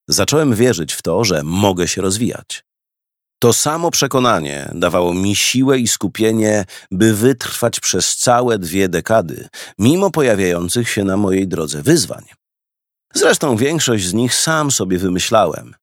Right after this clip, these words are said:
ponieważ chciałem sprawdzić, jak daleko mogę wyjść poza coś, co zdawało się ostateczną granicą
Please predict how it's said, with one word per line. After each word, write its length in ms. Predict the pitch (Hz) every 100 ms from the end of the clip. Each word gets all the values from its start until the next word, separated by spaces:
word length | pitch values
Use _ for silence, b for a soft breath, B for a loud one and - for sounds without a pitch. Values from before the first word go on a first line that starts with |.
| - B
ponieważ 340 | - 123 127 -
chciałem 340 | - 123 113
sprawdzić, 840 | 113 - 113 98 82 80 120 -
jak 280 | 147 156 123
daleko 380 | 110 107 143 117
mogę 220 | 104 95
wyjść 420 | 85 113 135 -
poza 300 | - 117 104
coś, 480 | 82 180 196 151 - - B B B B
co 160 | - 339
zdawało 400 | 220 180 185 170
się 380 | 147 147 131 120 _
ostateczną 640 | 135 - 120 160 - 117
granicą 600 | 107 107 123 117 76 69